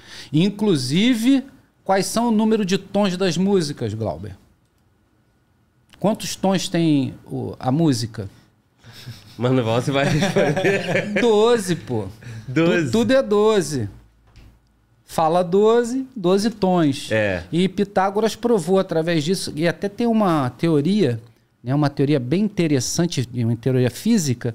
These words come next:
Speaker 1: sobre a teoria das cordas, a qual, é, o, o universo é comandado pelo som.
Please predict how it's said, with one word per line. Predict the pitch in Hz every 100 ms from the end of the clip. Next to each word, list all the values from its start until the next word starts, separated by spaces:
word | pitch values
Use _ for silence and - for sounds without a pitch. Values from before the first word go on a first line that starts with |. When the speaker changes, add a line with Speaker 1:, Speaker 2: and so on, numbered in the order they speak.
| - - -
Speaker 1:
sobre | - 151
a |
teoria | 170 190 160
das | 196 202 -
cordas, | - 175 170 120 120 104 - - _ _ - _ -
a | 131
qual, | - 160 156 180 175
é, | 127 90 127 127 117
o, | 190 175 160 - _ _
o | - 208
universo | 220 208 143 151 208 214 -
é | 202
comandado | 214 202 180 160 185
pelo | 175 185 185
som. | - - 127 117